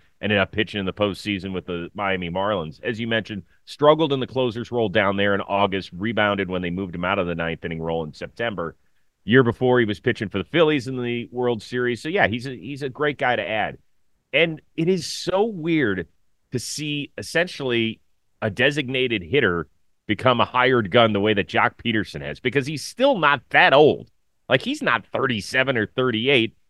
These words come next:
but it feels like, for whatever reason, all he gets is just these one-year deals. Sometimes he'll get traded. I think he's gonna play a huge role in Arizona, in part because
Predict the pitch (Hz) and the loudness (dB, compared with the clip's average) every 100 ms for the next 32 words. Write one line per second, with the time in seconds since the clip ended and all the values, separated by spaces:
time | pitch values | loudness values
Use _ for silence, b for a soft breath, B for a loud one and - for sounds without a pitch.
0 | _ _ 127 131 127 _ 175 220 185 139 | _ _ 2 4 2 _ -2 0 2 2
1 | 139 135 117 131 180 185 196 214 147 143 | 0 0 -2 0 2 2 0 0 2 4
2 | 160 175 156 165 143 117 135 - 117 139 | 4 4 2 0 -2 -6 -6 -8 -8 -8
3 | 113 113 151 147 147 117 117 127 139 139 | -4 0 0 0 -2 0 0 0 0 -4
4 | _ _ _ _ - 139 131 151 147 160 | _ _ _ _ 0 2 4 4 4 0
5 | 147 151 - 127 131 135 139 - _ _ | -2 -4 -4 -2 -2 -2 -4 -8 _ _
6 | - 165 165 120 107 117 92 113 92 - | 2 2 2 -4 -4 -4 0 0 0 -4
7 | 131 139 98 110 107 95 95 92 85 104 | -6 -6 -2 0 2 2 0 0 0 -2
8 | 107 90 87 92 - - 165 - 123 104 | 0 -2 -6 -12 -8 -2 0 -2 -6 -6
9 | 117 107 95 | 0 2 2